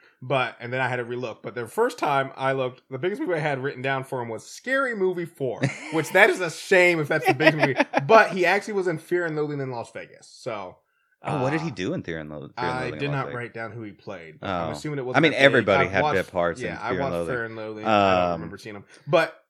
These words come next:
Speaker 1: at least he has that to name, 'cause if he didn't, it'd be Scary Movie Four.
Speaker 2: No, I, th-, I think his two biggest roles outside of this, uh, this
Speaker 1: Okay.
Speaker 2: isn't a big role. Uh, but let's just get that out of the way. This is
Speaker 1: Yeah.
Speaker 2: not a big role for anybody. Um, was, uh, The Long Kiss Goodnight, which is one of my favorite movies.
Speaker 1: Okay.
Speaker 2: Also happens to be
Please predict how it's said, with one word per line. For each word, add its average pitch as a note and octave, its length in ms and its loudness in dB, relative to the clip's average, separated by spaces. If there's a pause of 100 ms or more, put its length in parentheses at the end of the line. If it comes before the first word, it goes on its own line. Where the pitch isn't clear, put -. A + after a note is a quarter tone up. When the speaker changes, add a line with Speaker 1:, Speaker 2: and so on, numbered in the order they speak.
(120)
Speaker 1:
at D3 60 -8
least F3+ 240 -2
he D#3 80 0
has C#3+ 240 0
that C#3 160 -2
to B2+ 80 -8
name, B2+ 260 -8
'cause A#2+ 140 -10
if A2+ 140 -10
he B2+ 80 -10
didn't, A#2+ 240 -6
it'd G#2 180 -14
be A2+ 80 -12
Scary G2+ 340 -8
Movie F#2 220 -16
Four. - 240 -8
Speaker 2:
No, D3+ 160 6
I, D3+ 160 6
th-, G3+ 140 6
I D#3+ 100 8
think G#3 180 2
his E3 200 2
two C#3 180 0
biggest A2 380 0
roles G2 400 2
outside F#2 420 -2
of E2+ 180 -10
this, F2 320 -4
uh, F#2+ 120 -2
this A2 140 -2
Speaker 1:
Okay. G#2+ 100 -2
Speaker 2:
isn't F2+ 180 -4
a D#2+ 60 -2
big D2 240 -8
role. C#2+ 280 -14 (160)
Uh, F2+ 140 -2
but F2+ 80 -4
let's G2 160 0
just F#2 160 -12
get F2 140 -6
that D#2 100 -4
out C#2+ 80 -6
of C2+ 60 -10
the C#2 60 -10
way. C2+ 120 -10
This F2 160 -10
is A2 80 -10
Speaker 1:
Yeah. F#2+ 60 -8
Speaker 2:
not D#2 120 -6
a D#2 40 -12
big D#2 160 -8
role D#2 160 -8
for D#2 160 -12
anybody. D2 340 -10 (320)
Um, F2+ 480 0
was, F#2+ 220 -2
uh, F2 160 0
The F#2+ 100 -4
Long A#2 240 2
Kiss B2+ 220 -4
Goodnight, G2+ 420 -4
which F#2 160 -8
is F#2 140 -8
one F#2 180 -4
of F2 160 -8
my F2+ 160 -6
favorite E2 380 -10
movies. D2+ 440 -12
Speaker 1:
Okay. G#2 340 -12 (100)
Speaker 2:
Also E3+ 420 4
happens A#2 460 -2
to G2 100 -6
be F2+ 500 -4